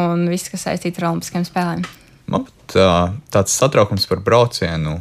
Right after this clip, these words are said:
Speaker 2: nav, jo es pats esmu tāds cilvēks, kurš, ā,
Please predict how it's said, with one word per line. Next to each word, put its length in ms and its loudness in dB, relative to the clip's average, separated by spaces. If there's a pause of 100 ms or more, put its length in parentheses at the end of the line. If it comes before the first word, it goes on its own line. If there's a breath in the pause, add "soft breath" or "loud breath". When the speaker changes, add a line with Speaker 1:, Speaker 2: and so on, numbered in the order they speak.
Speaker 2:
nav, 560 2
jo 160 4
es 160 0
pats 320 0
esmu 400 2
tāds 240 -2
cilvēks, 480 4
kurš, 320 -2 (160)
ā, 80 -2